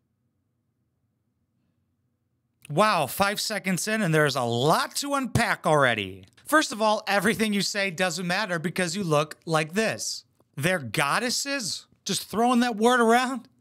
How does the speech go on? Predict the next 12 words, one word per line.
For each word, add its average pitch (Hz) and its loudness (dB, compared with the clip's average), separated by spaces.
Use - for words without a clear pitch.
You 294 0
could 208 -2
be 269 2
your 214 0
friend's 208 0
hype 208 -4
man, 147 -2
but 127 -6
they're 202 2
not 135 0
that 143 0
great. 110 -6